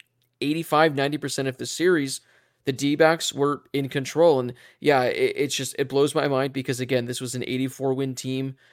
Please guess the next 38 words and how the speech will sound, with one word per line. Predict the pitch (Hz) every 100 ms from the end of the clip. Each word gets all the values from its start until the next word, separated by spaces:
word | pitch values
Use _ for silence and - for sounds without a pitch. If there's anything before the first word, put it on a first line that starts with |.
| _
This | 127
was | 123 120
a |
team | - 135 123
that | 123
snuck | - 123 127
into | -
the | 123
playoffs | - 123 127 123
because | 127 127 120
every | 123 123 127
other | 120
team | 123 - 127
that | 123
was | 120
fighting | - 120 120
for | -
a | 131
wild | 123 123 123
card | 120 127
spot | - 123 117 - -
choked | - 147 127 -
their | 120
way | 120 113 131
out. | 185 160 - _ _ _ _ _ _
But | 127
they, | 127 131 139 -
they | - 127
just | 131 135 -
looked | 139 127
like | 143 135 104
they | 127
were | 131
the | 131
hundred | 123 131 131
win | 127 123
team. | - 127 127
And | 123